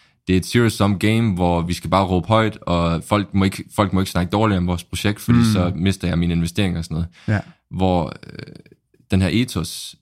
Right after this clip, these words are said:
Speaker 1: i, ethos på four chan var, at et chain-, et, et projekt skal kunne bære sig selv,
Speaker 2: Ja.
Speaker 1: og det skal, det skal kunne holde til, at du kritiserer det til verdens ende,
Speaker 2: Ja.
Speaker 1: uden at det går i stykker af den grund.
Speaker 2: Fordi hvis argument, hvis, hvis det kan noget,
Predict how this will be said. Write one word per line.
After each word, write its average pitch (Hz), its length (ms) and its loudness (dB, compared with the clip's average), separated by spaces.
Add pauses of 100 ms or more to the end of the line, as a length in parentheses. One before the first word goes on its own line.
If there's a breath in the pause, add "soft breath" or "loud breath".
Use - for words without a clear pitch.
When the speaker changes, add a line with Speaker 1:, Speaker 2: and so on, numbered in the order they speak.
(200)
Speaker 1:
i, 85 480 -2 (220)
ethos 90 580 -2 (320)
på 85 100 -2
four 98 180 0
chan 82 260 -2
var, 85 260 -2
at - 220 -8 (380)
et 87 220 -6
chain-, 110 340 0 (120)
et, 95 200 0
et 90 140 2
projekt - 320 -2
skal - 180 -8
kunne 82 140 -6
bære 104 240 2
sig - 140 -8
selv, 110 240 -2 (320 soft breath)
Speaker 2:
Ja. 104 140 0
Speaker 1:
og 92 80 0
det 92 80 0
skal, 87 200 -2 (200)
det 98 100 0
skal - 140 -8
kunne 90 200 -4
holde 107 260 0
til, 98 460 -2
at 85 220 -2
du 90 320 -2
kritiserer 98 600 0
det 87 160 -2 (480)
til 98 120 2
verdens 110 300 4
ende, 101 280 2 (200)
Speaker 2:
Ja. 110 140 0 (200)
Speaker 1:
uden 107 320 2
at 82 140 -4
det 85 100 -2
går 80 120 -2
i - 40 0
stykker 95 300 -2
af 82 80 0
den 87 120 0
grund. 87 180 0
Speaker 2:
Fordi 117 140 2
hvis 107 220 -2
argument, 113 460 0
hvis, 117 340 -2
hvis 113 200 0
det - 200 -4
kan 180 160 2
noget, 98 280 0